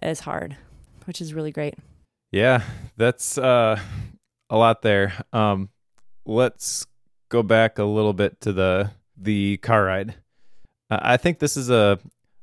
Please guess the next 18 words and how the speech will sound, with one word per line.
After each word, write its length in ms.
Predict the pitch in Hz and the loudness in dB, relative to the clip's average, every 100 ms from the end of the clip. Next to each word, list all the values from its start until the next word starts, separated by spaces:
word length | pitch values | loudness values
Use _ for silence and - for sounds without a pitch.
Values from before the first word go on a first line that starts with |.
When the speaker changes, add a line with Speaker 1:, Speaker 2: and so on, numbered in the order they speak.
| - | -10
Speaker 2:
a 40 | 110 | -10
cool 640 | - - 131 123 120 113 - | -8 0 4 6 6 4 0
example 920 | 101 95 104 104 110 104 101 95 - _ | -2 2 2 4 4 4 4 2 -8 _
of 640 | 101 98 95 87 85 - _ _ - - - - - - | 2 6 6 4 0 -10 _ _ -20 -20 -20 -20 -20 0
finding 640 | 127 139 143 131 120 113 - _ _ _ _ _ 113 | 2 4 4 4 2 0 -6 _ _ _ _ _ -6
a 60 | |
pocket 520 | - - 123 - 123 | -2 2 2 4 2
of 180 | 110 95 | 2 -2
time 680 | - 113 107 92 90 85 107 _ _ - | -4 0 2 2 0 -4 -10 _ _ -18
where 720 | 95 98 98 92 90 85 101 _ _ _ _ - | -2 0 2 4 2 0 -6 _ _ _ _ -6
you 340 | 101 107 113 | 0 2 2
can 600 | - 120 104 101 95 95 - _ _ _ - - - - | 0 -2 0 0 0 -4 -10 _ _ _ -20 -20 -20 -4
feed 480 | 123 120 120 107 - | 0 2 0 -4 -6
your 220 | 104 95 | -2 -2
spirit, 480 | - - 107 95 - | -2 -4 0 0 -2
because 640 | 98 - 95 90 87 - - _ _ _ _ _ | -8 -2 0 0 -4 -10 -12 _ _ _ _ _
you 160 | 104 117 | -2 -2
can't 380 | - 135 135 | 0 0 0